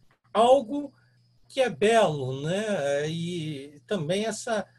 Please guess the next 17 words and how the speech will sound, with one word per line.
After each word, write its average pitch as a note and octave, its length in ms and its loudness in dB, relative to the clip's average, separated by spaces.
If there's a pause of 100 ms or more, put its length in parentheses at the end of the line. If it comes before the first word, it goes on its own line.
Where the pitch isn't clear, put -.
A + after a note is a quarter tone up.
(140)
noção A3 600 -4
de G#3+ 100 -6
algo A3 480 0
que, G#3+ 800 -6 (260)
que A3 140 -8
tem A3 360 -4
um, G3 760 -4
um G3 60 -2
funcionamento G#3 1200 -4 (280)
que A#3 160 -6
representa A3+ 880 -2
algum A3+ 340 -6
tipo A3 560 -8
de, G3+ 600 -6 (420)
de E3 100 -2
harmonia, G3 760 0
né? E3 280 -4